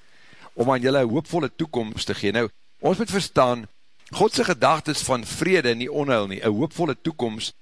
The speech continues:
sluit mos nou die hele pakket in van Jesus wat gesê het in, in Johannes tien vers tien.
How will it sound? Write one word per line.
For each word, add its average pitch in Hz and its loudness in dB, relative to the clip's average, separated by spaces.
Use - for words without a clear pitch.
sluit 196 2
mos 175 -2
nou 139 2
die 120 -2
hele 180 2
pakket - 0
in 135 -2
van 110 -2
Jesus 139 2
wat 131 0
gesê 117 0
het 135 -2
in, 110 -6
in 101 -4
Johannes 110 0
tien 127 -4
vers 113 -2
tien. 113 -2